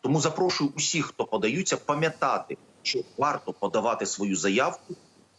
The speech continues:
раніше, тобто десь бажано до шістнадцятої години дев'ятого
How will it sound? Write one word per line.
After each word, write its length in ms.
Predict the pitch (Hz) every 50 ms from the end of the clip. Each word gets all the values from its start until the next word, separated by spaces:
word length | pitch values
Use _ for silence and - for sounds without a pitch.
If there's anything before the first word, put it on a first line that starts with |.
| _ -
раніше, 720 | 107 104 113 139 147 151 165 190 190 - - 123 101 -
тобто 220 | - 123 - - 117
десь 440 | 95 - 143 165 - - - - - _ _ _
бажано 460 | - 135 165 160 147 147 135 117 98 - _ _ -
до 100 | 135 151
шістнадцятої 960 | 143 - 147 135 - - 143 147 147 135 - - - 101 - - 104 92 92
години 680 | 90 85 - 98 110 104 98 135 143 143 110 90 80 - - _ _ _ _ _ _ _ _ _ _ _ _ -
дев'ятого 600 | 85 85 127 139 135 123 - 113 101 104 95